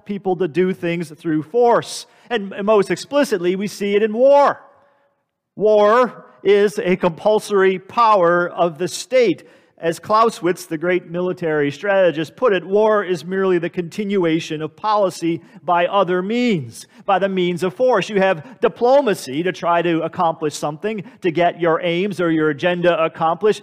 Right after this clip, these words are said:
but you also have the barrel of a gun, a continuation of policy by other means. And as my illustration displays, this type of power can be evil. I think we would all agree that the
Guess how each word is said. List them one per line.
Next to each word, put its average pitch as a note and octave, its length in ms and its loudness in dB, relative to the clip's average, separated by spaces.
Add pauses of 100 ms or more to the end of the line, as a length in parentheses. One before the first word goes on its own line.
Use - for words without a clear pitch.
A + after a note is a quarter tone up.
(140)
but G3+ 160 -2
you G#3+ 140 -2
also G3 300 0
have E3+ 200 0
the F3 80 -2
barrel D3 540 -2
of C3+ 100 -8
a C#3+ 80 -6
gun, C3+ 420 -4 (1040)
a - 60 -20
continuation D#3 1040 -4
of A#2+ 120 -8
policy C3+ 600 -2
by A#2+ 240 -6
other C3 280 -8
means. D3 880 -10 (1160)
And A#3 140 -6
as A#3+ 240 -2
my G#3 180 2
illustration A3 1080 0
displays, F3 800 -2 (320)
this B3+ 220 -6
type G#3+ 320 -2
of F3+ 140 -10
power G3 420 2
can F3 320 -6
be D#3+ 120 -6 (140)
evil. G#3+ 600 2
I C#3+ 200 -2
think D3+ 260 -14
we D3 100 -4
would D#3 140 -2
all D3+ 240 0
agree D3 260 -4
that C#3+ 220 -4
the C#3 120 -6